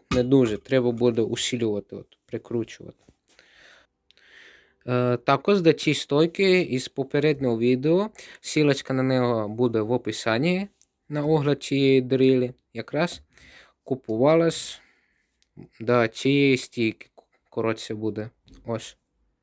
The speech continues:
Ось так воно стало. Е, звісно, метал воно сверлити не буде. А якщо буде, то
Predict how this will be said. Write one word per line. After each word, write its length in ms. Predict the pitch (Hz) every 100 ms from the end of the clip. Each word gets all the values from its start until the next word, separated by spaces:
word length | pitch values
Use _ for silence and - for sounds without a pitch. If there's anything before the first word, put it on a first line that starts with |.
| _ _ _ _ _ _ _ _ _ _ _ _ _ _ _ _ _ _ _ _ _ _ _ _ _ _ _
Ось 200 | - -
так 300 | - 143 -
воно 220 | 123 120
стало. 540 | 113 - 117 113 139 175 _ _ _ _ _ _ _ _ _ _ 117
Е, 240 | 123 123
звісно, 460 | 113 135 175 - 143
метал 380 | 143 139 156 135
воно 240 | 127 117
сверлити 580 | - 120 127 123 120 107
не 180 | 120 123
буде. 420 | 110 104 101 143 - _ _ _ _ _ - - _ _
А 100 | 135
якщо 320 | 135 - -
буде, 280 | 139 143 127
то 420 | 120 127 120 107